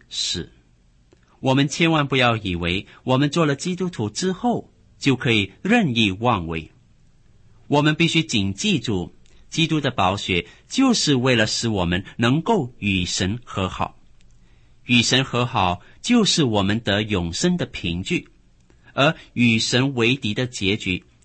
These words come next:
就是死。让我们再仔细地来看一看雅各书第四章第四节。让我再次地将第四节读一遍给大家听。第四节说到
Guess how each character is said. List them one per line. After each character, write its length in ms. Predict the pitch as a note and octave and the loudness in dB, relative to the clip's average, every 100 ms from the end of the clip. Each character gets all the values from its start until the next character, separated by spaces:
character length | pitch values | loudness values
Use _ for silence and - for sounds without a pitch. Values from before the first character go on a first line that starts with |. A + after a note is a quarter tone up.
| - | -8
就 320 | - A#3 A#2 | -2 0 0
是 220 | - F#2+ | -2 -4
死。 320 | - - - _ - _ _ _ _ _ _ _ _ _ _ _ _ _ | -4 -4 -6 _ -20 _ _ _ _ _ _ _ _ _ _ _ _ _
让 120 | - B3+ | 0 2
我 60 | |
们 120 | E3+ | 4
再 140 | D3+ D3+ | 2 0
仔 340 | C#3+ - G#2 | 0 -6 -4
细 220 | F2+ - | -4 -2
地 160 | C#3 A2 | -2 0
来 160 | F#2 F#2+ | 0 0
看 240 | D3 A2+ | 0 -2
一 60 | G#2 | -2
看 300 | B2 G2+ G2 - - | -2 -2 -4 -12 -2
雅 200 | G#2 F2+ | 0 0
各 180 | G#2+ | -4
书 160 | G#2+ A#2+ | -4 -4
第 160 | B2 G#2 | -4 -6
四 200 | - A#2 | -6 -2
章 320 | A#2+ A#2 C3+ - | -2 -2 -4 -8
第 160 | B2 A2+ | -4 -4
四 320 | - F#3 B2+ | -4 -4 -6
节。 300 | - E2 - _ _ _ _ _ _ _ _ - | -4 -6 -6 _ _ _ _ _ _ _ _ -4
让 200 | B2 A#2+ | 0 0
我 120 | G2 | 0
再 300 | - A#3 G#3 | -2 0 0
次 220 | A#2+ - | -2 -4
地 120 | G#2 | -4
将 320 | G2 A#2+ A#2 A#2+ | 0 0 0 -2
第 160 | - A2 | -4 -2
四 260 | - D#3 | -2 -4
节 360 | G#2 F2+ F2 - - | -4 -2 -4 -4 -6
读 160 | G2+ | -2
一 60 | G2+ | 0
遍 220 | A#2 G2+ | 0 -2
给 200 | F2+ F2 | -2 -4
大 300 | E2+ - A2 | -6 -2 -2
家 120 | G2+ F#2 | 0 -4
听。 240 | D3+ D#3+ _ _ _ _ _ _ _ _ _ _ _ _ _ _ _ _ | -4 -8 _ _ _ _ _ _ _ _ _ _ _ _ _ _ _ _
第 180 | - F3+ | 0 2
四 320 | E3+ - A3+ | 2 0 -2
节 260 | F3+ G#2+ G#2 | 0 2 2
说 220 | G#2 A2 | 2 0
到 380 | A2 G2 F#2 - | 2 2 0 -6